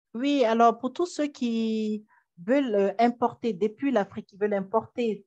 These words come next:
toutes les commodités, les voitures, les camions, ou même des containers entiers, eh bien, passez par le service de Transcom Inter. En tant que transitaire, je suis basée à Paris, les bureaux sont à La Défense, et je suis basée dans tous les ports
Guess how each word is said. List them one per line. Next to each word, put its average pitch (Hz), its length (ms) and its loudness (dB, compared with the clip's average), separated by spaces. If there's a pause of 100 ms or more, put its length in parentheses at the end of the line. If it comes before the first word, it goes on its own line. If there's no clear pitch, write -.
toutes 330 320 0
les 208 140 0
commodités, 214 800 -2
les 202 140 0
voitures, 185 440 -4
les 175 140 -6
camions, 185 480 -2 (540)
ou 262 100 -4
même 262 180 2
des 196 140 4
containers 202 560 -2
entiers, 202 500 -2
eh 190 80 -8
bien, 170 160 0
passez 185 420 -6
par 175 260 -4
le 170 100 -4
service 180 320 -8
de 180 80 -8
Transcom 208 460 -6
Inter. 151 300 -10 (960)
En 202 100 0
tant 277 180 0
que 285 120 -4
transitaire, 247 640 0
je 208 80 -12
suis 190 160 -10
basée 170 300 -2
à 160 60 -2
Paris, 185 400 -6 (380)
les 180 140 -2
bureaux 185 240 -2
sont 214 120 -4
à 180 60 0
La 160 100 0
Défense, 202 520 -2 (760)
et 220 120 2
je 214 100 2
suis 226 180 -2
basée 220 280 4
dans 202 180 0
tous 330 220 -2
les 240 160 0
ports 320 720 0